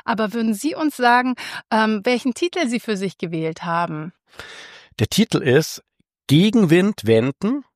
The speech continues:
Speaker 2: oder Gegenwind kreuzen, Sinnkrisen und Sinnerzählungen in der Industrie.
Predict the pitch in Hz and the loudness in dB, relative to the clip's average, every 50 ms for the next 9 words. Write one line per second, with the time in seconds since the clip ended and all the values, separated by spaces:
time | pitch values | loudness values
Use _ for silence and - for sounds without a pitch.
0 | _ _ _ _ _ - 107 110 107 98 - - 156 170 180 180 175 147 120 131 | _ _ _ _ _ -2 0 0 0 -2 0 0 2 2 2 2 0 0 0 0
1 | 120 110 - - - - 107 107 113 127 - - - 190 196 208 196 - _ _ | 0 -2 -4 -6 -4 0 2 2 2 2 0 -4 -4 -4 -4 -4 -6 -8 _ _
2 | _ _ _ _ - - 165 180 214 - - - 147 147 147 139 156 135 120 107 | _ _ _ _ -2 0 2 2 2 0 -2 -2 0 0 0 0 0 0 0 0
3 | - - 135 156 - 113 - - - 104 101 101 104 107 113 120 123 127 120 _ | 0 0 0 0 0 -2 -4 -2 -2 0 2 2 2 2 2 2 0 -2 -4 _
4 | _ _ _ _ - 117 120 120 110 104 104 101 101 98 - - - - 104 107 | _ _ _ _ 0 2 4 4 4 2 2 0 -4 -4 -8 -10 -14 -14 -16 -16